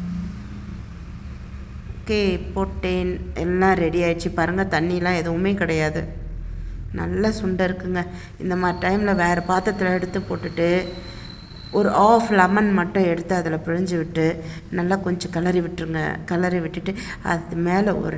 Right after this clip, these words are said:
டெக்கரேட் மட்டும் பண்ணுங்க, புதினா லீஃபை வச்சு. இப்போ அந்த பாத்திரம் இருக்கு இல்லைங்களா, நம்ம இதை செஞ்ச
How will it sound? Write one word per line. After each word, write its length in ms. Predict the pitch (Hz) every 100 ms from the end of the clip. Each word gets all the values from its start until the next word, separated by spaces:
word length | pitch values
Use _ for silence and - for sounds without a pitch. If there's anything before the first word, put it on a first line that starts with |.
| 156
டெக்கரேட் 360 | 160 190 185 180
மட்டும் 220 | 160 185 185
பண்ணுங்க, 320 | 175 175 170 175 170 - - -
புதினா 320 | 190 185 185 175
லீஃபை 220 | 170 175 170
வச்சு. 240 | 170 185 175 - - - 208
இப்போ 300 | 202 208 185 180 185 -
அந்த 160 | - 190 185 196
பாத்திரம் 420 | 202 202 208 175
இருக்கு 200 | 160 170
இல்லைங்களா, 420 | 170 170 175 190 185 175 - - - 185
நம்ம 180 | 175 175
இதை 120 | 170 170
செஞ்ச 300 | 175 190